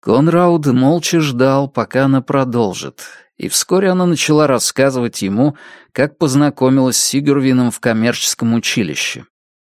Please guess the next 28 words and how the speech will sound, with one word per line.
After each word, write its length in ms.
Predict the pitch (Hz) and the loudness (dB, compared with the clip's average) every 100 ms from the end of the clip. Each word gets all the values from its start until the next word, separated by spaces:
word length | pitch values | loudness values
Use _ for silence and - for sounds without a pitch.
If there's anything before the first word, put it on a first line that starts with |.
| _ _ _ _ _ - | _ _ _ _ _ -4
Кое-что 440 | - 190 - - | 2 2 2 2
из 180 | 185 160 | 2 2
этого 280 | 185 175 165 | -2 0 0
она 220 | 165 165 | 2 2
уже 220 | 156 156 | 0 0
сообщала 560 | 151 156 151 - 165 160 | 0 0 0 0 2 2
ему 300 | 156 156 156 | 2 2 2
и 40 | |
раньше, 480 | 160 175 117 - - | 2 0 0 -4 -6
но 300 | 80 113 170 | -4 -2 -4
теперь 500 | 156 156 147 147 151 | -4 -6 -2 0 0
в 40 | |
ее 220 | 135 131 123 | 0 2 2
рассказ 480 | 110 - - 139 | 0 -2 0 0
добавилась 600 | 117 120 113 120 110 101 | 0 0 0 0 0 -4
зрелость 760 | 80 85 101 127 139 127 - - | -6 -6 -2 0 2 0 -2 -2
и 100 | 110 | -4
горький 560 | 104 101 175 165 165 131 | -4 -2 -2 -2 -2 -2
жизненный 680 | 117 120 120 110 113 107 104 | -2 -2 0 0 0 0 0
опыт. 540 | 107 - - - - _ _ _ - - _ _ _ | -2 -4 -10 -16 -20 _ _ _ -20 -20 _ _ _
Она 280 | - 95 151 | -4 0 2
говорила, 460 | 165 175 165 175 170 | 2 4 4 4 2
что 200 | - 160 | 0 0
он 120 | 170 | 2
был 160 | 165 156 | 2 0
смелым 580 | - 131 147 156 156 | 0 2 4 4 2
и 60 | 156 | 2
дерзким, 720 | 139 180 151 - - 76 69 | 2 2 2 -2 -8 -10 -12